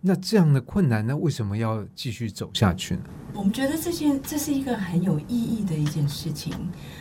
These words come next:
Speaker 2: 我们认识之后呢，就是我在，呃，瑞士求学的时候，我跟我先生认识，认识之后呢，我们觉得其实台湾跟瑞士有很多很相似的地方，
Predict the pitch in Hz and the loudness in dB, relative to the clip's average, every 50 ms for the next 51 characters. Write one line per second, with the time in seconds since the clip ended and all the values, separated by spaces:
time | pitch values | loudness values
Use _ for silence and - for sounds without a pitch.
0 | - - - - - 185 170 175 175 175 180 180 185 190 190 202 208 208 208 208 | -16 -14 -12 -8 -6 -4 -2 -2 -2 -2 0 2 2 4 4 4 2 2 0 -2
1 | - - - - - - 233 269 262 233 - - 240 226 - 220 208 208 202 226 | -6 -10 -14 -14 -8 -2 0 2 2 2 0 -2 -4 -6 -6 -6 -6 -6 -6 -6
2 | 220 208 196 190 185 185 175 170 165 - 196 202 196 202 - 151 147 147 180 185 | -6 0 2 2 2 2 2 0 -2 -2 -2 -2 -2 0 0 0 -2 -2 0 0
3 | 175 165 160 165 - - - - - 170 175 180 185 202 190 208 202 196 - 165 | 2 2 0 0 -2 -8 -12 -12 -8 -6 -4 -2 0 0 0 0 0 -2 -4 -4
4 | 160 165 - 170 160 151 151 - 165 156 151 143 131 - - - 147 147 - 180 | -6 -4 -4 -4 -2 -2 -2 -4 -2 0 0 0 -2 -2 -6 -2 -2 -2 0 0
5 | 175 151 - - - 160 160 175 175 170 170 180 185 165 151 147 - - 170 170 | 0 0 0 -2 -2 -2 -2 0 0 0 0 0 -2 -2 -2 -2 -4 -4 -4 -2
6 | 190 190 185 - 185 - - - 180 180 - - 185 180 175 165 156 147 - - | 0 0 0 0 0 -2 -2 -2 -4 -4 -4 -2 -2 0 0 0 -2 -2 -6 -10
7 | - - - - - 165 160 175 185 185 175 170 165 170 170 175 - - - - | -12 -14 -14 -8 -4 -2 -2 -2 -2 0 0 2 2 2 0 -2 -6 -10 -14 -14
8 | - - - - - 214 - 330 294 - - - 180 170 175 202 226 233 247 247 | -14 -14 -12 -10 -8 -8 -6 -8 -8 -6 -6 -4 0 0 0 2 2 0 0 2
9 | 277 269 269 277 294 262 240 - - 247 214 180 151 147 - - 160 147 - 180 | 2 2 2 2 0 0 -2 -4 -6 -6 -2 -2 -2 -2 -2 -4 -4 -4 -4 -4
10 | 185 190 - 160 147 143 143 - - - - 240 233 240 240 240 - - - - | -6 -6 -4 -2 0 0 0 -2 -4 -8 -8 -6 -6 -4 -6 -6 -8 -10 -10 -8
11 | - 262 233 - 165 165 - 170 170 165 - - 185 175 165 | -8 -8 -8 -6 -6 -6 -4 -2 -2 -2 -2 -4 -4 -4 -4